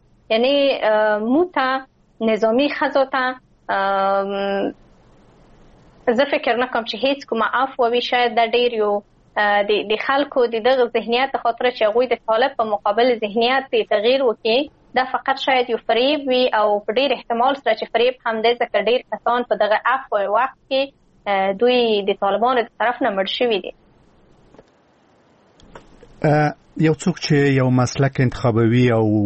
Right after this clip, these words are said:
Speaker 2: آه، غواړي چې، آه، د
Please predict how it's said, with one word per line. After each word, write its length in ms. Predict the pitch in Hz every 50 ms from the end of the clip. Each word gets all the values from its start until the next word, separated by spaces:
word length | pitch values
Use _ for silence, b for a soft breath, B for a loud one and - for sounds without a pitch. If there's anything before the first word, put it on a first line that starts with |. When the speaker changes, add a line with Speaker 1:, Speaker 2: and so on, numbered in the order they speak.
| 98 110
Speaker 2:
آه، 520 | 101 - - 131 127 113 113 110 110 107
غواړي 400 | 98 95 95 104 113 110 107 107
چې، 200 | - - 123 110 107 107 104 95 95 98 143 - -
آه، 480 | 131 113 107 107 107 104 101 98 95 85 82 98 95 98
د 360 | 107 110 107 107 107 101